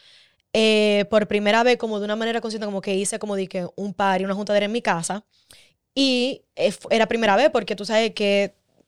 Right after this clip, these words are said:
estábamos ya entrando como en esa época en donde se salía al cine. Ya habíamos una dinámica, pero como yo tenía esta relación tóxica con mis classmates,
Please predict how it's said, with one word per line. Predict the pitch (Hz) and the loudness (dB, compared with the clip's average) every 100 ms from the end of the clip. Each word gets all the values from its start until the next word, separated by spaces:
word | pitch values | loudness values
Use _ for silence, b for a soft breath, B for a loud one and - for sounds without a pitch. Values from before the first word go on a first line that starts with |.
| _ | _
estábamos | _ 214 214 233 233 | _ 4 4 4 2
ya | |
entrando | 233 233 233 | 2 2 0
como | 220 214 | -2 -2
en | 214 | -2
esa | 208 214 | 2 4
época | 208 208 196 | 4 2 -2
en | |
donde | 196 190 | -2 -4
se | 185 | -4
salía | 190 185 | -2 -2
al | 175 | -2
cine. | - 285 277 269 262 240 233 B B B _ | -2 0 2 2 2 0 -2 B B B _
Ya | 233 294 | 2 4
habíamos | 349 330 | 4 0
una | 311 285 | 0 0
dinámica, | 254 180 180 180 190 | 0 -2 -4 -4 2
pero | 311 277 | 4 4
como | 254 233 | 2 -2
yo | 240 | -2
tenía | 285 285 | -2 -2
esta | 269 269 | -2 -2
relación | 262 254 240 | -2 -2 -2
tóxica | 240 - 240 | -4 -2 -4
con | 233 220 | -4 -4
mis | 208 - | -6 -8
classmates, | - 240 190 202 175 180 | -4 -4 -2 -4 -6 -8